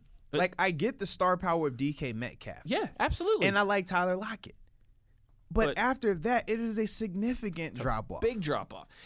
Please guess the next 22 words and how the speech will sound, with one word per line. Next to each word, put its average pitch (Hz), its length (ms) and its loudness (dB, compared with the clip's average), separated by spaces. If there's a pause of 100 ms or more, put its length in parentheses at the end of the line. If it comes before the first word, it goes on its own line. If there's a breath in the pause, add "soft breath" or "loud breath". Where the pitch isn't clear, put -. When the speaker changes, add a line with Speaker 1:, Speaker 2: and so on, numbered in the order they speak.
(100)
Speaker 1:
The 170 80 -2
Jet, 190 360 4
the - 100 4
Giants, 226 420 4
too. 285 220 2
You 135 240 0
know, 214 140 4
like, 156 280 2
I'm 220 100 4
a 285 40 0
fan 240 260 2
of 233 60 -2
Kenny 226 360 0
Golladay. 180 460 4
I, 151 240 4
I'm 175 180 4
a 156 120 4
big 160 440 0
believer 139 400 2
in 110 60 -2
his. 113 300 0
But, 202 240 0